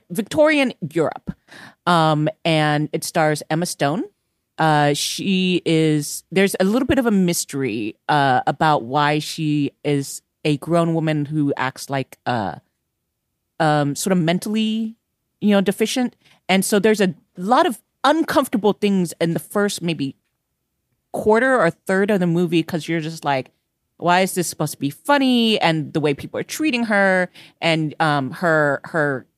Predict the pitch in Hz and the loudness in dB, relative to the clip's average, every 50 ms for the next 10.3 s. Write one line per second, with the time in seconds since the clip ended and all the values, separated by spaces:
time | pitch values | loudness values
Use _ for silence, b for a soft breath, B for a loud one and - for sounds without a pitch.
0 | _ _ _ _ _ _ - - - 160 147 127 - - - 143 151 170 165 170 | _ _ _ _ _ _ -12 -8 -6 -4 -4 -4 -4 -2 0 2 2 2 2 2
1 | 175 175 170 170 165 165 160 - - 143 143 139 135 - - - 165 151 - 156 | 0 2 2 2 0 0 -2 -2 -2 0 0 0 -2 -4 -4 -4 -4 -2 0 0
2 | 147 143 151 156 156 147 135 135 117 - - 165 151 151 151 151 151 147 151 147 | 0 0 0 -2 -2 -2 -2 -4 -6 -4 -2 0 0 2 2 2 0 0 -2 -4
3 | 139 - - _ _ _ _ _ - 190 180 - - 156 - - - - - - | -6 -8 -10 _ _ _ _ _ -2 0 0 0 -2 -4 -4 -6 -8 -6 0 2
4 | 262 254 247 240 220 214 180 160 151 147 147 156 - 170 160 156 147 143 147 151 | 2 4 4 2 2 2 2 0 0 0 -2 -2 0 0 0 0 0 -2 -4 -4
5 | 131 - - 160 156 127 131 131 135 139 135 - - - 247 247 247 240 233 - | -6 -6 -6 -6 -4 -4 -4 -4 -2 -4 -4 -4 -4 -2 -2 0 0 0 -2 -2
6 | 247 226 226 - - B B B B 262 285 320 370 311 311 392 415 480 349 247 | -2 -4 -4 -4 -8 B B B B -2 0 0 0 2 2 2 2 2 2 0
7 | 208 202 202 185 180 196 202 214 208 185 180 160 156 - - 165 156 151 151 143 | -2 -2 -2 -2 -2 0 2 2 4 2 2 0 0 -2 0 2 2 2 2 2
8 | 147 143 131 127 127 135 143 147 143 - _ - - 220 196 156 135 - _ - | 2 2 0 0 0 0 0 0 -2 -2 _ -6 -2 0 0 0 0 -2 _ -8
9 | 185 - - - 156 160 143 139 139 120 113 110 139 - - - 156 139 131 123 | -6 -6 -6 -4 -2 -2 0 0 0 -2 -2 -4 -10 -12 -8 -6 -4 -4 -2 -2
10 | 123 117 123 120 107 | -2 -4 -4 -6 -8